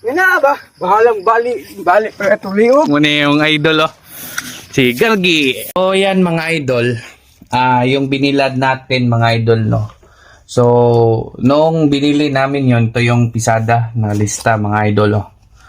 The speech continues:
Speaker 2: So, nasa, ano ito? Kung totalin ito lahat ng sako, ay nasa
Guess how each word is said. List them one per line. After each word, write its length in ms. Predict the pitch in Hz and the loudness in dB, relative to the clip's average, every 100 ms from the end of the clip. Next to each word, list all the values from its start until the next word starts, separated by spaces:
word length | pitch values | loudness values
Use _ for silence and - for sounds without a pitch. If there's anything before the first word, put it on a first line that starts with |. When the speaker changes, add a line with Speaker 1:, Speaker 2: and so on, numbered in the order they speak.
| - - | -20 -20
Speaker 2:
So, 240 | - 104 101 | -8 -2 0
nasa, 800 | 104 113 - 120 120 120 120 120 | 0 -2 -2 -2 -2 -2 -2 0
ano 160 | 120 127 | 2 0
ito? 560 | 123 143 120 - _ _ | 0 -4 -4 -10 _ _
Kung 80 | 110 | -2
totalin 560 | 107 117 123 123 127 123 | 0 0 -2 0 0 0
ito 160 | 123 | 0
lahat 260 | 120 120 120 | 0 0 0
ng 140 | 120 | -2
sako, 680 | 117 123 - 110 104 - _ - | 0 -4 -2 -2 -2 -8 _ -2
ay 100 | 110 | 0
nasa 640 | 110 - 117 113 110 | 0 -2 -2 -2 -6